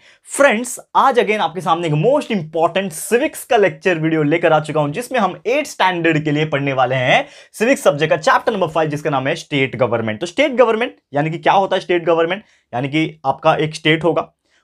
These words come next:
उसकी गवर्नमेंट कैसे रोल प्ले करती है। और आप जैसे कि आप जानते हो कि हम महाराष्ट्र में रहते हैं, महाराष्ट्र बोर्ड का सिलेबस पढ़ते हैं, तो हम महाराष्ट्र की ही बात करेंगे। यानी कि आज ये जो वीडियो होगा, ये जो चैप्टर होगा जिसका नाम है स्टेट गवर्नमेंट, इसमें हम बात करेंगे कि महाराष्ट्र के अंदर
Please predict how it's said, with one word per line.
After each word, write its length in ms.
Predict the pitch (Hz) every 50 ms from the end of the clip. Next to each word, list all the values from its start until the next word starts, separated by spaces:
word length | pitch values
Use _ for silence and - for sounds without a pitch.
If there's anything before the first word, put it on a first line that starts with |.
| _ -
उसकी 180 | 135 - 175
गवर्नमेंट 400 | 156 151 143 147 151 156 160 156
कैसे 260 | 156 143 139 - 180 160
रोल 180 | 151 151 160 160
प्ले 140 | 160 156 151
करती 260 | 156 147 - - 160
है। 40 | 151
और 80 | 139
आप 100 | 139 120
जैसे 220 | 113 131 135 151 -
कि 60 | 151
आप 100 | 147 127
जानते 260 | 123 135 135 131 151
हो 60 | 151 147
कि 60 | 147
हम 140 | 139 139 135
महाराष्ट्र 420 | 120 120 120 127 143 143 - 151
में 80 | 147 139
रहते 220 | 139 135 - 143
हैं, 80 | 143 143
महाराष्ट्र 360 | 127 117 120 127 - - 143
बोर्ड 220 | 117 120 139 147
का 80 | 160 160
सिलेबस 340 | 156 151 147 143 147 147 -
पढ़ते 260 | 151 139 135 127 156
हैं, 140 | - - - - - - _ -
तो 40 | 143
हम 200 | 147 170 190 170
महाराष्ट्र 500 | 147 139 135 139 143 139 - - 160 156
की 120 | 156 156
ही 180 | 151 156 175 151
बात 280 | 131 120 123 127 -
करेंगे। 280 | - 131 127 131 143 143
यानी 200 | 127 127 131 117
कि 120 | 147 139 - -
आज 420 | 156 208 233 202 170 233 254 - - - - _ - 131
ये 60 | 135
जो 120 | 131 147
वीडियो 340 | 117 135 196 247 294 294 254
होगा, 320 | 180 165 147 135 139 147 156
ये 120 | 147 147
जो 100 | 143 151
चैप्टर 400 | 151 185 196 202 - - 262 240
होगा 200 | 180 156 147 147
जिसका 240 | 139 143 143 165 156
नाम 100 | 143 139
है 40 | 135
स्टेट 280 | - - 226 240 185
गवर्नमेंट, 400 | 147 156 143 143 135 147 151 151
इसमें 240 | 175 202 - 233 240
हम 120 | 226 208
बात 240 | 175 - 139 143 143 -
करेंगे 220 | 143 131 139 147
कि 120 | 147 180 165
महाराष्ट्र 640 | 143 123 113 127 123 123 170 226 262 262 - 233 254
के 100 | 226 240
अंदर 440 | 208 156 147 151 165 160 156 202